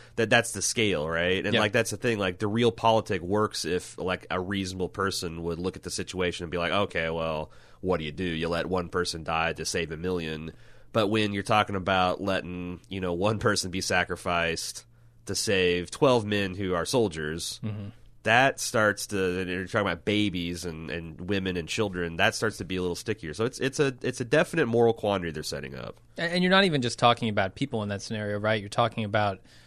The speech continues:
Speaker 2: the potential, I guess, mission of the Night's Watch, like,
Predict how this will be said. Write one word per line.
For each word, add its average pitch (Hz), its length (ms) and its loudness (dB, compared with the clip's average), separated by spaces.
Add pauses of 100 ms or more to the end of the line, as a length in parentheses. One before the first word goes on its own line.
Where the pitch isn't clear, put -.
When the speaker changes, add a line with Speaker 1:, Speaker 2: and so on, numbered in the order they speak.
(280)
Speaker 2:
the 120 80 0
potential, 110 840 0 (280)
I 117 100 -2
guess, 113 200 -2
mission 117 420 2
of 98 140 -2
the 98 80 -6
Night's 110 320 -2
Watch, 90 340 -10
like, 104 220 -4